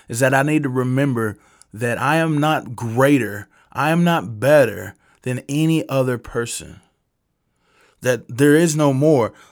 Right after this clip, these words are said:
in Christ Jesus. There is no more difference between Jew or Greek, slave or free. We're all one in Christ. And so I should not show any partiality.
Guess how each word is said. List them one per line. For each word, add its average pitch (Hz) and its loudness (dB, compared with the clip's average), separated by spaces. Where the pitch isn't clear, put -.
in 135 0
Christ 131 0
Jesus. 113 -6
There 139 0
is 151 2
no 147 0
more 143 0
difference 131 0
between 120 -10
Jew 120 -4
or 143 0
Greek, 117 -8
slave 123 -2
or 123 -4
free. 107 -6
We're 113 -4
all 131 2
one 123 -4
in 113 -8
Christ. - -16
And 123 -8
so 120 -4
I 117 0
should 107 -10
not 131 -4
show 139 -6
any 127 -4
partiality. 107 -8